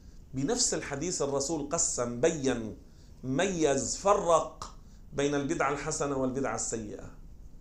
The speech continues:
كيف بيقول هون: "فله أجرها"؟ إذا كانت كل أنواع البدعة ضلالة،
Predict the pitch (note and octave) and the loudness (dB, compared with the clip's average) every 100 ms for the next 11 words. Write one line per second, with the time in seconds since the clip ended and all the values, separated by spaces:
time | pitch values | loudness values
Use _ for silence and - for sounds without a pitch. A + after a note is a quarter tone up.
0 | - - - - - - - - - A#3+ | -16 -16 -16 -16 -16 -16 -16 -16 -6 0
1 | B3+ E3 E3+ F3+ C#3+ D#3+ E3+ F3+ F3+ D#3 | 2 2 2 4 4 2 2 0 -2 2
2 | D3+ D3 C#3+ C3 C3 D3 C3 C3 C3+ - | 4 4 2 2 2 4 4 2 -2 -12
3 | - - - - - - A#2+ B2+ - D#3+ | -16 -18 -18 -18 -18 -10 0 0 2 0
4 | D3 - A#3+ - D#3 F3+ D#3 C#3 F3+ C#3 | -2 -2 -2 0 -2 0 -2 0 0 2
5 | C#3+ C3 D#3+ C#3 A2+ | 2 6 8 8 6